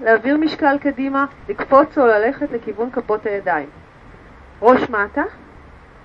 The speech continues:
בטן נאספת, ואנחנו מרחיקים את הידיים, צידה,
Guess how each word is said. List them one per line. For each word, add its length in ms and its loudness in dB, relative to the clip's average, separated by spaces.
בטן 360 0
נאספת, 680 -2
ואנחנו 400 -4
מרחיקים 560 -4
את 120 -6
הידיים, 640 -2
צידה, 380 -6